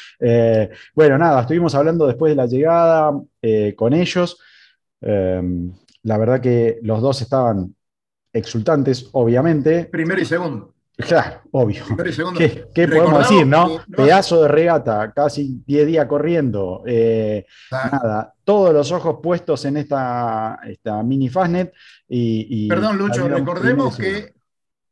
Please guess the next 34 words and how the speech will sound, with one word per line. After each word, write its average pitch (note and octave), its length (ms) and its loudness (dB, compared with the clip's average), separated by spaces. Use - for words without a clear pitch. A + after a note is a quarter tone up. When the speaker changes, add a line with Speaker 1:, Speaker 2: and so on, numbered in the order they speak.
Speaker 2:
recordemos E3+ 520 -8
que G3+ 100 -10
hace D#3+ 320 -8
muy E3 160 -8
poquito F3 340 -10
estuvieron E3+ 400 -6
los B2+ 120 -6
dos G3+ 220 -6
con D#3 200 -12
nosotros, G3+ 720 -10
desde A2+ 240 -6
Europa E3+ 600 -6
directamente. E3+ 720 -10
Speaker 1:
Sí, B2+ 500 -2
Speaker 2:
Y A2+ 60 -8
Speaker 1:
claro B2 220 -2
Speaker 2:
tuvimos A2+ 140 -4
Speaker 1:
que C3+ 80 -4
sí. F3 200 -4
Speaker 2:
una D3+ 80 -20
velada E3+ 680 -8
espléndida, G3+ 1160 -6
eh, C3+ 160 -14
charlando D#3+ 480 -6
con C#3+ 160 -6
ellos F3 240 -6
después D#3 260 -4
de D#3+ 80 0
alguna D3+ 580 -10
campaña C#3+ 500 -8
ya C#3+ 140 -8
que C#3 120 -10
habían C3 320 -8
hecho. A2+ 320 -16